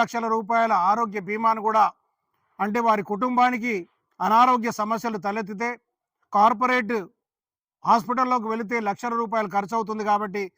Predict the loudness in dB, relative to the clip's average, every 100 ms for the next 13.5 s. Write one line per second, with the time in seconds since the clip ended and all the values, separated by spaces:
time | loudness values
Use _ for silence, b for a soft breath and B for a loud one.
0 | _ _ _ -6 -4 -2 -2 -2 -2 -2
1 | -2 -4 -4 -2 -2 0 0 2 0 0
2 | 0 0 0 -4 -6 -4 -4 -4 -8 -8
3 | -8 -8 -8 _ _ _ -6 -6 -4 -4
4 | 0 0 0 -2 0 0 0 -6 -4 -4
5 | -4 -6 -6 -8 -10 _ _ _ -2 -2
6 | 0 -4 -4 -4 -6 -4 -2 0 0 2
7 | 2 2 -4 -4 -2 -2 -4 -4 -4 -8
8 | -4 -2 -2 -4 -8 -4 -6 -6 -10 -10
9 | -10 -4 2 2 0 -4 -4 -4 _ _
10 | _ -4 -4 -4 2 4 4 2 -2 -4
11 | -4 -4 -4 -4 -4 -2 -2 -4 -6 -6
12 | -6 -4 -2 -4 -6 -8 -10 -10 -8 -8
13 | -2 -2 -2 -6 -8